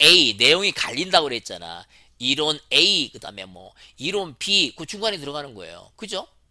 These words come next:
의견 A, 의견 B, 이 중간에 들어가는 게 제일 많다고 그랬잖아, 내가. 됐어요? 그러니까 앞에 어떤 수준이 앞에 나왔어.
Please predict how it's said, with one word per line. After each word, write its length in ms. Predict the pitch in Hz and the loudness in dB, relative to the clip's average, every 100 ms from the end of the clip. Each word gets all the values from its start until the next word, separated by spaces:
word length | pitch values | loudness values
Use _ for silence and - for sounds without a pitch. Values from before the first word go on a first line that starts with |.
| _ _ _ - | _ _ _ -14
의견 580 | 160 233 226 226 196 160 - | -6 -4 0 0 0 -2 0
A, 480 | 156 226 214 120 - _ _ _ _ - | 2 0 -4 -14 -20 _ _ _ _ -14
의견 600 | 143 214 226 202 208 165 - | -10 -6 -6 -2 -4 -4 -10
B, 400 | 202 226 151 - _ | -8 -8 -10 -14 _
이 120 | 160 | -12
중간에 360 | - 190 196 139 | -10 -6 -6 -6
들어가는 400 | 143 147 165 143 | -8 -6 -6 -4
게 160 | 123 | -8
제일 220 | 98 135 165 | -6 -8 -6
많다고 400 | 107 110 123 123 | -8 -8 -12 -10
그랬잖아, 360 | 107 107 85 | -12 -14 -18
내가. 220 | 90 90 - _ _ _ _ _ | -20 -20 -20 _ _ _ _ _
됐어요? 500 | 147 131 123 139 196 _ _ _ | -4 -2 -2 -2 -6 _ _ _
그러니까 340 | - 262 156 - - - | 0 2 2 -2 -12 2
앞에 680 | - 147 - - 156 160 101 - - | 6 6 6 2 6 6 4 -6 -4
어떤 480 | 151 - - 254 233 | -4 -4 -2 0 0
수준이 420 | - 339 311 285 | -6 -6 -6 -4
앞에 260 | 135 170 | -4 -4
나왔어. 520 | 120 95 82 - - | -4 -6 -8 -12 -14